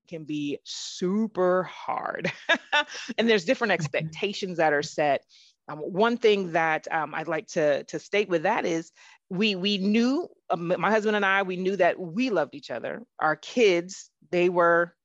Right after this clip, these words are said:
Speaker 1: each one of our, we had kids that were used to being single kids, our only ki-, only children. <laughs>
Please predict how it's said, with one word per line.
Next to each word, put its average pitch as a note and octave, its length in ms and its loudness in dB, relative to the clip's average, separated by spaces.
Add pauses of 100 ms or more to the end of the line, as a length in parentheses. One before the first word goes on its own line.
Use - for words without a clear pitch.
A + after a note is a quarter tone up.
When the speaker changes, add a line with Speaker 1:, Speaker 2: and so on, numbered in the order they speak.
(460)
Speaker 1:
each A#3+ 280 -2
one G#3 180 2
of G3 100 0
our, D#3+ 300 4
we F3 140 -2
had F3+ 180 -2
kids F3+ 240 -2
that D#3+ 180 -2
were D#3 60 -10
used D#3+ 280 -10
to E3 40 -10
being D#3 240 -4
single E3+ 300 -6
kids, G#3 320 0
our - 200 2
only F#3+ 200 0
ki-, G#3 180 2 (140)
only G3+ 200 2
children. A3+ 400 0 (200)
<laughs> - 100 0